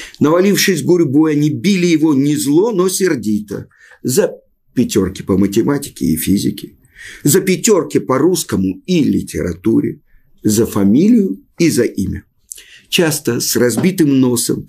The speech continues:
в ссадинах и синяках он вырывался от них и бежал туда, за привокзальные склады,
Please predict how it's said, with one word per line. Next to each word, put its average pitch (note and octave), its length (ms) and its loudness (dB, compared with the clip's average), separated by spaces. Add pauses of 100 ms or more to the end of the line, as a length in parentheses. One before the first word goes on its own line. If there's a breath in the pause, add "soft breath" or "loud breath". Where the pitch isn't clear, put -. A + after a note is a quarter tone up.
(240 loud breath)
в - 80 -4
ссадинах D#3+ 720 0
и C#3+ 60 4
синяках C#3+ 840 -2 (220 soft breath)
он F3+ 180 2
вырывался E3+ 680 0
от - 140 -6
них C3+ 340 0 (260 soft breath)
и F3 100 2
бежал F3 520 2
туда, B2 560 0 (340)
за D3+ 160 0
привокзальные B2 840 -2
склады, F2 680 -4